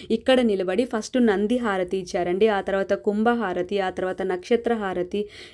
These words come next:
ఇంకా ఉన్నాయండి కొన్ని, ఆ నేమ్స్ కూడా నాకు తెలీదు. ఆ హారతి ఇచ్చేటప్పుడు ఆ అర్చకులు మనకి మైక్లో చెప్తున్నారండి, ఒక్కొక్క హారతి చూస్తే ఒక్కొక్క ఫలితం అండి. ఎంత జన్మధన్యమనే చెప్పాలి. ఆ హారతి చూ-,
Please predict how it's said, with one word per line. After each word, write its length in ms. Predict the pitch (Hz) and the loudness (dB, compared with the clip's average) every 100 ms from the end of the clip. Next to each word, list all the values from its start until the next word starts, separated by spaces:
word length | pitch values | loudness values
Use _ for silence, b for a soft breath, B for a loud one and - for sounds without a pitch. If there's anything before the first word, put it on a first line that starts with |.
| 226 | 2
ఇంకా 240 | 226 240 | 4 6
ఉన్నాయండి 480 | 240 220 220 214 208 | 4 4 2 2 2
కొన్ని, 300 | 208 196 208 | 0 0 0
ఆ 80 | 202 | 2
నేమ్స్ 340 | 208 208 214 | 2 0 0
కూడా 240 | - 208 | -2 -2
నాకు 260 | 208 208 202 | 0 -2 -2
తెలీదు. 520 | 180 180 185 185 294 B B B - | -4 -2 0 2 0 B B B -4
ఆ 260 | 220 220 214 | -2 0 0
హారతి 420 | 214 226 - 269 | 2 2 2 2
ఇచ్చేటప్పుడు 720 | 226 180 - 233 208 - 202 | 0 2 4 4 4 2 0
ఆ 120 | 202 | 0
అర్చకులు 640 | 185 180 202 180 196 277 | -4 -4 -4 -2 2 6
మనకి 360 | 359 226 202 208 | 8 6 2 0
మైక్లో 360 | 202 190 190 202 | 0 -2 -2 -2
చెప్తున్నారండి, 920 | 202 180 - 196 185 175 175 247 359 B B - | -2 -6 -4 -2 -2 -2 2 4 4 B B 4
ఒక్కొక్క 460 | 240 240 302 294 | 4 8 6 6
హారతి 520 | 277 247 220 220 233 226 | -2 -2 0 0 0 0
చూస్తే 320 | 214 190 226 | -2 2 4
ఒక్కొక్క 440 | 226 196 - 208 220 | 4 4 0 -2 -2
ఫలితం 520 | 214 180 180 208 208 | -2 -4 -2 -4 -2
అండి. 400 | 180 180 208 233 | -2 0 0 0
ఎంత 280 | - 196 208 | 0 -2 2
జన్మధన్యమనే 920 | 233 226 185 202 208 190 190 208 196 202 | 2 2 0 0 2 0 2 2 2 2
చెప్పాలి. 640 | 202 180 175 180 202 269 - _ _ _ _ _ _ - | 0 -4 -4 -2 -2 -4 -8 _ _ _ _ _ _ -6
ఆ 100 | 214 | -2
హారతి 640 | 196 214 226 247 269 262 | 2 2 4 2 2 0
చూ-, 280 | - 233 254 | 0 2 2